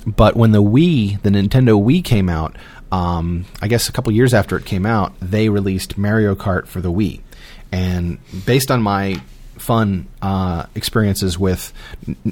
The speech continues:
you know, Mario Kart D S, and after seeing all the cool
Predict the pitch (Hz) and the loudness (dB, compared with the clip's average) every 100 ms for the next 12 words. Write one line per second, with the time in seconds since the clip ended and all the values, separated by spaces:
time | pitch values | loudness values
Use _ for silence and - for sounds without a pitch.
0 | - 120 92 98 98 98 95 85 101 98 | -2 0 2 2 2 2 0 0 -2 0
1 | 117 85 - - - - - 104 110 - | 2 0 -2 -6 -8 -18 -6 0 0 0
2 | 113 - 107 98 101 - 113 101 95 | 0 2 4 2 0 -4 -2 0 0